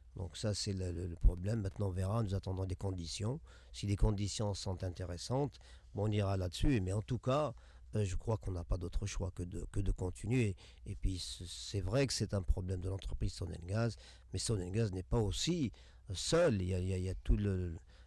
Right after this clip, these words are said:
<laughs> j'allais dire, le gouvernement qui est derrière Sonelgaz, parce que, euh, Sonelgaz, c'est aussi une,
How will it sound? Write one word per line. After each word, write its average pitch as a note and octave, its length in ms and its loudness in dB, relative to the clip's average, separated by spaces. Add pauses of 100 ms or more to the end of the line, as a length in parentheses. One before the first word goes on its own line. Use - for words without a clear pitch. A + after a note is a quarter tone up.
(120)
<laughs> - 220 8
j'allais G2+ 280 2
dire, G#2+ 240 2
le G2+ 100 2
gouvernement G2 460 0
qui F#2+ 180 -4
est E2+ 60 -2
derrière F#2 560 -2
Sonelgaz, G2 560 -2
parce - 300 -10
que, C3 80 0
euh, - 680 -2
Sonelgaz, G2 520 4
c'est F#2 220 -4
aussi A#2+ 340 -2
une, F2+ 260 -2